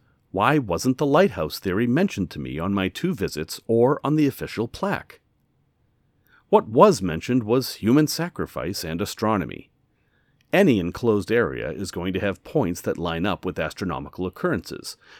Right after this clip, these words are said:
but it seems pretty clear that the Mayans were interested in making sure the sun came back at the end of each winter. And as for the human sacrifice,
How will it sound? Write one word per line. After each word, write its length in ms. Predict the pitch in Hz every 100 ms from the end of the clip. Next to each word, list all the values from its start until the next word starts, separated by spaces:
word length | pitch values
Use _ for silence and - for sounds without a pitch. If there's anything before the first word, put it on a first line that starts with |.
| _
but 140 | 226 233
it 100 | -
seems 320 | 247 233 -
pretty 280 | - 143 139
clear 420 | - 104 73 82
that 160 | 87
the 80 | -
Mayans 460 | 98 104 123 123 101
were 100 | 104
interested 460 | 156 151 90 85 85
in 160 | 92
making 280 | 85 - 95
sure 280 | - 78 82
the 100 | 98
sun 380 | - 156 123 82
came 220 | 90 73
back 320 | 76 71 98
at 80 | 95
the 120 | 92
end 140 | 85
of 100 | 69
each 220 | 76 73 104
winter. 320 | 92 - - _ _ _ _ _ _ - -
And 320 | 175 220 175
as 200 | 92 104
for 180 | - 120
the 80 | 104
human 300 | 123 147 127
sacrifice, 840 | 156 170 170 - 208 202 -